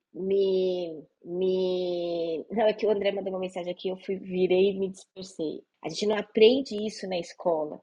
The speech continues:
né? Vamos, criancinhas, falar de propósito, vamos falar de epitáfio, vamos falar de legado, vamos falar de valores, né? Nem, nem mais de valores exatamente a gente,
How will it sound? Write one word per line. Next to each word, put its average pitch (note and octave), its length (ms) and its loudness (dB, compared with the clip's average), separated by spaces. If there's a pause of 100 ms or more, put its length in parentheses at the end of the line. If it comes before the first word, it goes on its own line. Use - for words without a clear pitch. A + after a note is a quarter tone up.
(140)
né? E3 160 -6
Vamos, A#3+ 380 4
criancinhas, A3 580 -10
falar F#3+ 240 -8
de F#3+ 140 -14
propósito, F3 760 -4
vamos G#3 380 -8
falar G3 280 -6
de F#3+ 120 -14
epitáfio, F3 640 -6
vamos F3+ 240 -10
falar F3+ 240 -2
de F3+ 140 -12
legado, G3 420 0
vamos C#4+ 160 -4
falar B3+ 140 -2
de B3+ 100 -4
valores, B3 640 4
né? G#3 100 -14
Nem, C4+ 240 -10 (180)
nem A3+ 140 -4
mais A#3 180 -4
de A3+ 80 -8
valores G3 460 -4
exatamente F#3 640 -8
a - 20 -4
gente, G3 420 -6